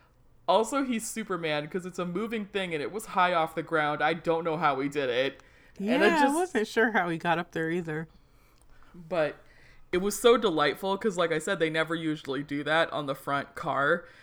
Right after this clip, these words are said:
Speaker 1: So to see that happen just made my whole night. And I was just so delighted by that. And then knowing that Tracy pretty much prompted it to happen just e-, made it even better. I left that,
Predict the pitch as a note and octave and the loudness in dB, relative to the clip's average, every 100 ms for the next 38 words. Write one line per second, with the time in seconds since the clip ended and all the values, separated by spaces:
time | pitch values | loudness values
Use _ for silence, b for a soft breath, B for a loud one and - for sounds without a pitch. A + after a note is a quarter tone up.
0 | B - - F#3 F3 - A#3+ A#3+ G3 B2+ | B -6 -2 0 0 -2 -2 2 2 2
1 | D3+ D3+ D#3 D3 C#3 - D3+ D#3 D3+ E3 | 4 4 2 -2 -4 -8 -6 -6 -4 -8
2 | D#3+ D#3 D#3 D#3 C#3+ C3+ C#3+ - E3 D3+ | -4 -2 0 -2 -4 -6 -6 -8 -4 -2
3 | C3+ C3+ B2+ B2 C3+ - b b b b | -2 -6 -4 -4 -4 -8 b b b b
4 | - D3+ C#3+ C3 - D3+ D3+ D3 D#3+ D#3 | -2 0 0 0 2 4 2 -4 -6 -10
5 | - E3 D3+ D#3 D3 C3 C3 B2+ C3 C3+ | -4 0 0 0 -2 0 0 0 -2 -4
6 | C3+ A#2+ D#3+ E3 F3 F3+ E3+ - - D3 | -4 -4 -4 -2 -2 -2 -2 -6 -6 -8
7 | D3+ C#3+ D#3+ D3 C3 - - - D3+ C#3 | -6 -8 -6 -6 -8 -10 -16 -6 -4 -4
8 | D3+ C#3 - E3 E3 C3+ C#3 C#3 C3+ C#3 | -6 -8 -8 -10 -6 -6 -4 -6 -6 -8
9 | - D#3+ D3+ - D3 C#3 D3+ D3+ D#3 C#3+ | -10 -6 -6 -4 -8 -6 -4 -2 -2 -4
10 | C3+ B2 C#3 C3+ B2 B2+ B2+ - B B | -4 -8 -6 -6 -2 -2 -2 -4 B B
11 | B - D#3 D#3+ E3 E3 - C#3 C#3 - | B -2 0 2 2 2 0 2 2 -2